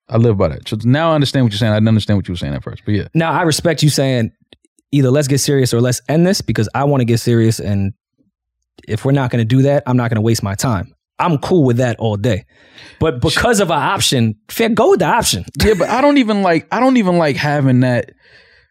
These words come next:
Speaker 1: that conversation of, you know,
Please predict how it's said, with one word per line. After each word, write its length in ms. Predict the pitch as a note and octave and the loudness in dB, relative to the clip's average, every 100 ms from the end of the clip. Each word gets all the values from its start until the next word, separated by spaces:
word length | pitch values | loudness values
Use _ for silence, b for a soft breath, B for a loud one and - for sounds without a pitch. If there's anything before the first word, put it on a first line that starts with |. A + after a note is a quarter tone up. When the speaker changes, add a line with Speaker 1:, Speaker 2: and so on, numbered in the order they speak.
| b _ _ _ A2+ | b _ _ _ -4
Speaker 1:
that 200 | C#3 C#3 | -2 0
conversation 800 | D#3 B2+ G#2 - C#3+ D3+ C3 A#2 | 0 2 0 0 2 2 0 0
of, 520 | A#2 A2 G2+ F#2 - | 2 2 2 -2 -6
you 140 | C3 B2 | 0 2
know, 240 | F#2 | 2